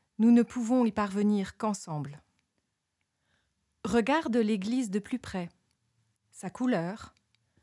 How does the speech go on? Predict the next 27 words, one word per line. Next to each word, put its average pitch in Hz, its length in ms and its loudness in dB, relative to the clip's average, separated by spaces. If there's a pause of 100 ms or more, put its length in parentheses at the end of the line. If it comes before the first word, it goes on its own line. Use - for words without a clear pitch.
(120)
le 190 140 2
matériau 233 560 0
duquel 190 360 -2
elle 180 120 -2
est 196 60 0
faite, - 540 -8 (680)
ses - 220 -2
motifs 240 600 0
floraux 247 520 0
de 202 120 -2
plantes 240 500 0
et 190 100 -2
de 196 100 -4
fleurs, 220 580 -6 (680)
ses 214 280 -6
ornements 247 560 4 (280)
et 214 100 0
toute 339 300 -2
la 240 160 2
manière 226 500 2
dont 202 140 -2
elle 196 180 -2
est 196 60 -2
construite. - 760 -8 (1500)
Comme 339 220 -2
si 285 360 -2
l'église 247 520 0